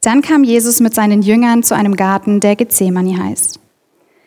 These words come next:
Dort sagte er zu seinen Jüngern, „Bleibt hier sitzen, ich gehe dort hinüber und bete.“ Er nahm Petrus und die beiden Söhne des Zebedäus mit. Plötzlich wurde er sehr traurig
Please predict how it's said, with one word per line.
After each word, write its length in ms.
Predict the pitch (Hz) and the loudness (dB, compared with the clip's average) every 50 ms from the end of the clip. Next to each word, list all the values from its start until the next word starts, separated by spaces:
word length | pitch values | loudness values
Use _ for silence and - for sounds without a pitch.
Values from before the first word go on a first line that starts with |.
| _ _ _ _ - | _ _ _ _ -2
Dort 340 | 208 202 220 254 262 262 | 0 0 0 0 -2 -2
sagte 340 | - 233 233 240 - - 240 | -2 -2 -2 -4 -4 -4 -4
er 120 | 226 220 220 | -2 -2 -2
zu 140 | - - | -2 -2
seinen 280 | - 214 214 214 208 202 | -2 0 0 0 0 0
Jüngern, 600 | 202 202 208 208 208 208 208 208 214 214 214 - _ _ _ _ _ _ _ - | 0 0 0 0 0 0 0 0 -2 -2 -6 -8 _ _ _ _ _ _ _ -4
„Bleibt 320 | 226 226 233 262 262 - | -2 -2 -2 -2 -4 -6
hier 160 | - - 277 254 | -4 -2 -2 0
sitzen, 560 | 233 214 208 - - - 196 202 214 202 190 - - _ _ _ | 0 -2 -2 -2 -4 -4 -4 -4 -4 -6 -8 -10 -18 _ _ _
ich 200 | - 214 - - | -4 -4 -2 0
gehe 180 | - 220 220 214 | 0 2 2 2
dort 220 | 220 214 226 - | 0 0 0 0
hinüber 360 | - 247 233 214 208 214 208 | 2 2 2 2 2 0 0
und 140 | 202 214 190 | 0 0 0
bete.“ 460 | 202 190 190 190 - 185 185 190 190 190 _ _ _ _ _ _ _ _ _ _ _ _ _ _ | 0 -2 -4 -4 -6 -8 -6 -8 -8 -12 _ _ _ _ _ _ _ _ _ _ _ _ _ _
Er 100 | - 196 | -2 0
nahm 180 | 190 190 190 190 | 0 0 0 0
Petrus 580 | - 240 247 247 - - 294 294 294 - - - - - - - _ | 0 0 0 0 0 -2 -2 0 -2 -2 -6 -10 -12 -20 -20 -10 _
und 140 | - 247 226 | 0 2 2
die 60 | 247 | 2
beiden 280 | 214 208 202 208 208 202 | 2 0 -2 -2 -2 0
Söhne 280 | 190 202 214 226 226 | 0 2 2 2 0
des 160 | 214 220 214 - | 0 -2 -4 -2
Zebedäus 580 | - 214 220 214 202 196 185 180 185 - - | -2 0 0 0 0 0 0 0 -2 -2 -4
mit. 380 | 185 - 202 - - - - - _ _ _ _ _ _ _ _ _ _ _ _ _ _ _ _ _ _ - | -4 -4 -4 -6 -8 -10 -14 -16 _ _ _ _ _ _ _ _ _ _ _ _ _ _ _ _ _ _ -6
Plötzlich 560 | - 277 262 262 - - 277 285 285 - - | -2 -2 -2 -2 -2 -2 0 0 0 0 0
wurde 180 | 220 214 208 196 | 0 0 0 2
er 160 | - 202 202 | 0 0 0
sehr 220 | 202 208 202 208 | 0 0 0 0
traurig 680 | - - - 190 185 185 190 190 - - - - - | -2 -2 -2 -2 -2 -2 -2 -4 -6 -8 -8 -12 -18